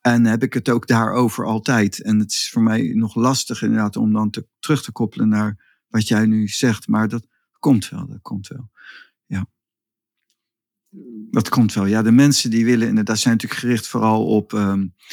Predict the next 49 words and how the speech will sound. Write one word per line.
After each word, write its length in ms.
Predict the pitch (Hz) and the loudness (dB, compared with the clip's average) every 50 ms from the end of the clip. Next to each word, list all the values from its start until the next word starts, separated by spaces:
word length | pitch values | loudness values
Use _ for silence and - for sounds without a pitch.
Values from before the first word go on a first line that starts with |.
| - - - _ _ _ | -20 -20 -20 _ _ _
ik 200 | - 127 120 - | 2 2 2 2
wil 220 | - 120 117 110 107 | 2 2 2 4 2
een 80 | 104 | 2
goed 260 | - - - 131 - - | 0 0 -2 -2 -2 -2
bedrijf, 500 | - - - 98 107 107 107 98 - - | -6 -6 -2 0 2 2 2 2 0 -4
ik 120 | - - | -6 -2
wil 100 | 113 107 | 0 0
op 140 | 101 98 - | 0 0 -2
de, 200 | - 107 90 - _ _ _ _ _ _ _ | -6 -6 -6 -8 _ _ _ _ _ _ _
in 160 | - 202 117 | -4 -2 0
het 100 | 104 95 | 2 4
land 260 | 104 107 110 113 - | 4 4 4 2 2
wonen 280 | 117 113 110 107 101 98 | 2 2 2 2 2 0
waar 160 | 101 98 101 | 0 -2 -2
ik 80 | - | -2
wil 220 | - 113 104 101 92 | -2 -2 -2 -2 0
wonen 460 | 101 98 98 98 101 98 98 95 92 | 0 0 0 0 0 0 0 -2 -2
en 120 | 95 98 | -4 -4
zo. 220 | 95 - - 98 104 | -4 -4 -2 -2 0
Maar 160 | 101 104 104 | 0 0 0
dat 240 | 110 110 101 - - | -2 -2 -4 -4 -6
is, 280 | 104 98 - - - _ _ _ _ _ _ | -8 -6 -8 -8 -12 _ _ _ _ _ _
dat 220 | - - 113 98 - | -2 0 0 2 0
is 200 | 110 101 - - | -2 -2 -2 -2
waar, 240 | 90 80 92 113 117 | -2 -2 -2 -2 -4
dat, 160 | - - - _ - - - - - | -4 -8 -12 _ -18 -20 -20 -20 -18
dat, 140 | - - - _ _ _ _ | -18 -18 -18 _ _ _ _
dat 220 | - - 98 95 - | -12 -12 -10 -8 -6
is 180 | - - - | -6 -6 -6
zo. 240 | - - 104 104 113 - _ _ | -6 -8 -8 -10 -10 -14 _ _
Dat 220 | - 117 127 127 131 | 0 0 2 2 2
is 140 | 113 - - | -2 -4 -4
vrij 220 | - 107 101 101 | -2 0 0 2
makkelijk. 560 | 101 101 104 107 - - 113 110 104 - - _ _ - - - - _ _ | 2 2 0 -2 -4 -6 -8 -8 -10 -12 -18 _ _ -20 -20 -20 -20 _ _
En 180 | - 113 113 | 2 4 4
als 220 | 123 117 120 - - | 6 4 4 2 0
je 60 | - | 2
iemand 300 | - 147 131 131 123 - | 4 4 4 4 4 2
hebt 220 | 139 135 113 - | 0 -2 -2 0
die 120 | - 135 131 | 2 4 4
het 120 | 123 - | 4 2
kan 280 | - - 127 120 117 107 | 0 2 2 4 4 2
zien, 640 | - - 139 139 143 127 117 127 147 147 139 - _ _ _ _ _ _ _ _ _ _ _ | 2 4 6 6 6 6 6 4 2 0 -4 -10 _ _ _ _ _ _ _ _ _ _ _
eh, 280 | - - 113 107 107 104 | -4 0 2 2 2 2
en, 400 | 104 101 - - - 113 113 110 | 0 -2 -4 -4 0 0 2 2
en 120 | - 107 117 | 2 2 0
het 140 | 113 107 - | 0 0 0
kan 260 | - 127 123 123 - | 2 2 2 2 2
overzien 960 | 135 151 170 175 156 - 147 131 113 - - 110 104 110 135 147 143 147 | 4 4 4 4 2 2 -2 -2 -2 0 2 2 4 2 2 0 -2 -6